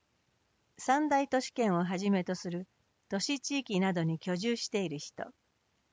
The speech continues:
現在市内に在住している人は対象外。任務、漁獲方法、魚の種類、調理法、販売方法などを学び、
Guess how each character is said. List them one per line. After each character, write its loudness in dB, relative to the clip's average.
現 2
在 4
市 -2
内 6
に 2
在 2
住 -2
し -8
て 2
い 2
る 0
人 -4
は 2
対 -2
象 -2
外。 -8
任 6
務、 2
漁 0
獲 0
方 4
法、 -4
魚 4
の 2
種 -2
類、 -2
調 4
理 -4
法、 2
販 4
売 4
方 6
法 0
な 2
ど 0
を 0
学 0
び、 -8